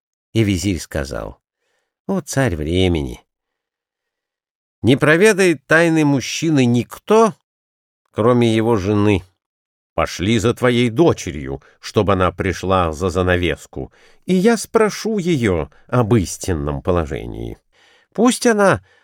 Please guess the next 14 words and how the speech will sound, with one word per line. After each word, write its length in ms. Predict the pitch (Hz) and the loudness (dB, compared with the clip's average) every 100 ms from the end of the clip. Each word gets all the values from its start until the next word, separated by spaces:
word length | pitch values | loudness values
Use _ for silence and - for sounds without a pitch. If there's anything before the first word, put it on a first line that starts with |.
| - | -2
расспросит 760 | 175 160 - 208 190 - 131 | 0 0 -2 2 2 2 -2
Маруфа 640 | 120 147 156 127 90 65 60 _ - | 0 2 2 0 -2 -6 -8 _ -2
и 80 | 101 | 0
осведомит 680 | 90 101 127 185 202 196 - | 0 0 0 2 2 0 2
нас 300 | 180 135 127 | 0 2 0
об 120 | 120 | 0
его 220 | 131 117 | 2 2
обстоятельствах". 1200 | 104 - 127 117 104 - 60 57 - 55 - _ _ _ _ _ _ _ _ _ _ _ _ _ _ _ | 0 0 2 2 2 -2 -10 -14 -14 -14 -16 _ _ _ _ _ _ _ _ _ _ _ _ _ _ _
"В 240 | - 80 69 | -12 -10 -10
этом 580 | 69 - 104 101 101 - _ _ _ _ _ _ | -10 -4 -2 -2 -6 -10 _ _ _ _ _ _
"Нет 340 | 113 90 67 | -2 0 -2
дурного", — 720 | 82 196 214 214 76 62 55 - _ | 0 0 0 -2 -2 -6 -14 -16 _
сказал 440 | - - 76 67 58 | -10 -6 -4 -6 -10
царь. 340 | - 52 - | -12 -12 -14